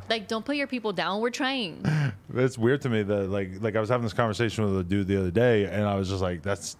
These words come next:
Speaker 2: that is kind of amazing to me that you've been around this many other Mexican people your whole life and you never picked up on Spanish." But when I really think about it, I've been around a shitload of Mexican people, my, like, a large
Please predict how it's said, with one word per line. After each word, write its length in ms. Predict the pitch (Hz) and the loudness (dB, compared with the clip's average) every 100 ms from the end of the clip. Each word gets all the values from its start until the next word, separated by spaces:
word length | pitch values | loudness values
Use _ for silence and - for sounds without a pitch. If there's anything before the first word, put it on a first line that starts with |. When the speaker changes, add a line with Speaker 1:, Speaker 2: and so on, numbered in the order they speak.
| - | -2
Speaker 2:
that 180 | 104 107 | 0 2
is 160 | 117 117 | 0 0
kind 160 | 117 | 0
of 80 | 104 | 2
amazing 400 | 95 92 101 95 | 0 0 0 -2
to 100 | 78 | -2
me 140 | 92 87 | -2 -2
that 100 | 90 | 0
you've 260 | 92 87 | -2 -2
been 180 | 85 92 | -2 0
around 460 | 90 87 87 87 82 - - - | 0 -2 -2 -4 -6 -10 -10 -4
this 220 | 98 - | -4 -2
many 300 | 90 87 76 - - - | -4 -4 -6 -12 -20 -6
other 320 | 104 98 95 | -2 0 0
Mexican 460 | 90 95 90 92 85 | 0 -2 -4 -4 -2
people 200 | 95 95 | -2 0
your 120 | 90 | 0
whole 100 | 98 | 0
life 200 | 92 92 | 0 -2
and 100 | 87 | -2
you 60 | 90 | 0
never 240 | 92 90 | 0 -2
picked 240 | 82 101 95 | -2 -4 -2
up 120 | 90 | -2
on 120 | 85 | -4
Spanish." 400 | - 104 98 87 | -2 0 0 -4
But 320 | - 139 135 - - - - | 4 6 6 0 -16 -18 0
when 120 | 127 | 6
I 40 | 143 | 8
really 200 | 156 127 | 8 6
think 160 | 147 | 4
about 200 | 123 127 | 6 6
it, 80 | 120 | 6
I've 80 | 113 | 4
been 120 | 139 | 6
around 180 | 113 110 | 4 4
a 40 | 98 | 2
shitload 280 | - 113 | 2 2
of 60 | 104 | 2
Mexican 260 | 104 98 95 | 2 0 0
people, 160 | 110 | 2
my, 180 | 101 98 - 95 | 2 0 -2 -2
like, 240 | 104 95 | 0 2
a 60 | 98 | 2
large 360 | 98 101 87 | 4 2 -2